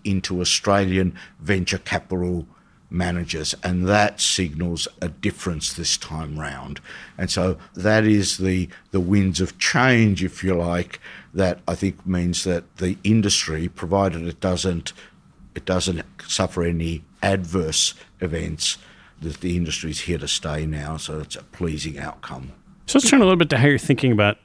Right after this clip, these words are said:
Speaker 2: attacking the half of the portfolio a little more in the public listed equity markets.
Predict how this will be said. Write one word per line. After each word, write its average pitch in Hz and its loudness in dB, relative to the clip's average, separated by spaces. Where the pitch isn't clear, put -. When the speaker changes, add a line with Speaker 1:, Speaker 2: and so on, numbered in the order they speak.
Speaker 2:
attacking 104 4
the 92 2
half 110 0
of 92 -2
the 95 0
portfolio 95 2
a - -2
little 92 0
more 92 4
in 95 0
the 90 0
public 101 2
listed 92 -2
equity 92 0
markets. - -4